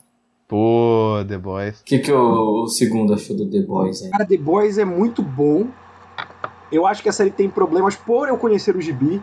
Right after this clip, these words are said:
Speaker 3: a série em si é muito boa, mas não que eu esperasse a loucura do gibi na série, mas é que eu acho que como a série já começa colocando os sete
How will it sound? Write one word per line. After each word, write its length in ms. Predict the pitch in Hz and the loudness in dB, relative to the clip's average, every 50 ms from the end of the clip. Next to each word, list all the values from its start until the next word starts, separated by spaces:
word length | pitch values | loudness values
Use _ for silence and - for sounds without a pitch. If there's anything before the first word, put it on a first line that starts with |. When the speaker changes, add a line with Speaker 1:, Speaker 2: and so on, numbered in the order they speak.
| - - | -6 -6
Speaker 3:
a 80 | - | -6
série 240 | 135 - - 196 196 | -4 -2 0 0 0
em 40 | 208 | 2
si 120 | 202 - | 2 0
é 40 | 190 | 0
muito 200 | 175 180 170 - | -2 -2 -6 -6
boa, 300 | 147 131 135 147 170 180 | -6 -4 -2 0 0 0
mas 720 | 151 151 151 160 160 165 170 170 165 160 147 139 131 - - - | 0 0 2 2 2 2 2 2 2 2 2 0 -2 -8 -12 -8
não 180 | 170 165 208 254 | -2 0 0 0
que 80 | 247 | -2
eu 60 | - | -6
esperasse 440 | - - - - - 165 190 190 - | -10 -4 0 0 2 2 2 0 0
a 40 | 208 | 0
loucura 320 | 196 180 - - 190 180 | 0 0 0 0 2 0
do 120 | 180 165 180 | 2 0 -2
gibi 240 | 160 160 143 135 147 | -6 -4 -2 0 0
na 100 | 151 170 | 0 0
série, 320 | 165 - - 147 139 131 127 | -2 -2 -2 -2 0 0 -2
mas 200 | 123 127 131 131 | -2 0 0 -2
é 40 | 139 | -2
que 100 | 135 151 | 0 0
eu 80 | 147 | 0
acho 180 | 151 160 - - | 0 0 -2 -6
que 120 | - 147 | -8 -8
como 220 | 131 - 190 202 214 | -6 -2 0 0 0
a 60 | 208 | 2
série 200 | 202 202 175 175 | 2 0 0 0
já 140 | 160 175 170 | 0 -2 -2
começa 420 | - - 170 151 165 202 196 214 | -2 -2 0 0 0 0 0 -2
colocando 480 | 196 - 175 170 165 - 175 170 160 160 | 0 0 0 0 0 -2 -4 -2 -2 -2
os 80 | 156 | -4
sete 540 | 135 - - - 156 156 151 156 - - 110 | -4 -6 -2 0 0 0 0 -2 -6 -14 -14